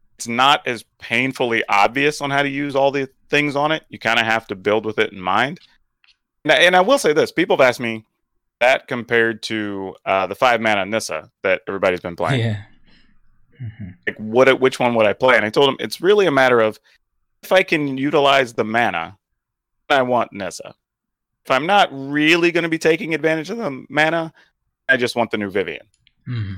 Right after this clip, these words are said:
Speaker 1: The reason being is Vivian just makes three threes, whereas Nissa requires you to put your lands at risk.
Speaker 2: Yeah.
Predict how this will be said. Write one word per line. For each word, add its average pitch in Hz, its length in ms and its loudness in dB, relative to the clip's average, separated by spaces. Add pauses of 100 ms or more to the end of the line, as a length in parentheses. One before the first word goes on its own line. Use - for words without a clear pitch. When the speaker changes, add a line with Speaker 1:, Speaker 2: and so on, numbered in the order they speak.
Speaker 1:
The 165 80 2
reason 202 260 4
being 135 220 4
is 110 140 -4
Vivian 151 320 0
just 117 160 0
makes 113 320 0
three 107 220 -4
threes, 98 540 -4
whereas 101 480 2 (440)
Nissa 160 300 4
requires 123 460 4
you 113 80 -4
to 104 60 -4
put 117 220 0
your 98 120 0
lands 107 360 2
at 82 140 -8
risk. 82 420 -8
Speaker 2:
Yeah. 101 380 -6